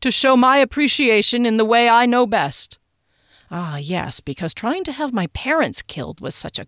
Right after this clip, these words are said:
great display of gratitude. "Kier Halidon, in recognition of your valor, I offer you knighthood to me, Kian Barthelin of Heath, and humbly request your devotion and service."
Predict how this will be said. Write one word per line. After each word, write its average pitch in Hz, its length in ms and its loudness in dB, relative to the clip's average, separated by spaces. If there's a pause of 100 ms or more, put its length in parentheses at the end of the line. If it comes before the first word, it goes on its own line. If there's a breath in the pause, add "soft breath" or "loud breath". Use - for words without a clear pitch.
great 185 400 -6
display - 460 -4
of - 120 -12
gratitude. - 720 -6 (1400 loud breath)
"Kier 247 380 2
Halidon, 180 640 0
in 220 180 2
recognition 285 640 0
of 277 140 2
your 277 180 2
valor, 180 500 0
I 208 220 2
offer 226 340 0
you 262 200 4
knighthood 226 600 0 (100)
to 247 100 2
me, 240 420 2
Kian 262 400 2
Barthelin 254 640 2
of 233 100 -2
Heath, - 400 -6 (320 loud breath)
and 226 140 0
humbly 190 420 -2
request 202 560 0
your 196 100 0
devotion 196 600 -2
and 220 120 0
service." 180 640 -2